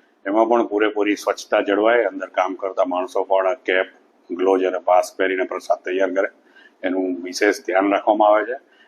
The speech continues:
એના જે સાધનો છે એ પણ મોટાભાગે ઓટોમેટિક, અ, સાધનોનો ઉપયોગ કરી અને ઓછામાં ઓછા, અ, માણસોના એને અડવું પડે, અ, અડવું ન પડે એ પ્રકારની વ્યવસ્થા પ્રસાદ બનાવવાની છે. પ્રસાદનું જે સ્ટોરેજ છે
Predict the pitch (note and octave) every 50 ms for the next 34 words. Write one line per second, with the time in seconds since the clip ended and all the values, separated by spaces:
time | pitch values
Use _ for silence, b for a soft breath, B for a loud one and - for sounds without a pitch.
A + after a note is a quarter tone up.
0 | b _ F2+ F#2 G2+ G2 F#2 G2 G2 F#2+ F#2+ - - - E2 - - A2 G#2+ A2+
1 | G#2+ G2 - G2+ E2+ D#2+ E2 - F#2+ F#2+ F#2+ F#2+ G#2 G#2 G2+ G2+ G2+ G2+ F#2+ F#2+
2 | F#2+ - _ b b b b b b b b _ _ F#2 F2+ F#2 F#2+ F#2+ G2 F#2
3 | F#2+ F#2+ F#2+ G2 F#2+ F#2+ F2+ F2+ F#2 - G2 F#2+ F#2+ - G2+ F#2 - _ G2 F#2+
4 | F#2+ F#2+ F#2 F2+ - - G2 F#2 G2 F#2+ F#2 F#2 F2+ F#2 F#2 F2+ - - F#2+ F#2
5 | - _ - F#2+ G2 G2+ F#2+ F2+ F2+ F2+ F2 F2 F2 - - G2 F#2 F#2 F2+ F2
6 | F2 - - G2+ F2+ F2+ F2 - - _ b b b b b b b b b _
7 | _ F#2 F2+ F2 F2 F2 F2 F2 F2 F2+ F2+ F2+ - - G2 F2+ F2+ F2+ F2+ F2+
8 | F2+ F2+ - B B B B B B B - - - F#2+ F#2 F#2 F#2+ F#2 F2+ F#2
9 | G2 G2+ G2 - - F#2 F2 E2 D#2+ - _ _ _ _ _ _ _ _ _ _
10 | _ _ _ _ - G2+ - - - G#2 F#2+ F#2+ G2 G2 G2 F#2+ G2+ G2 G2 G2
11 | G2 F#2+ F#2+ G2 - - F2 - - F#2 F2+ F2+ F#2 E2+ E2+ E2+ F2 F2 F2 E2
12 | - - F#2 F#2 F2+ F2+ F2+ E2+ D#2+ - F#2+ F2+ - - F2 F#2 F2+ F2+ F#2 F#2
13 | F#2 F2+ F2+ - - - - - F2+ F2+ - - G#2 G#2 G#2 G#2 G2 G2+ G2 -
14 | - - - G2 G2+ G#2+ A#2 A#2 G#2 G2+ - - G2 E2+ D#2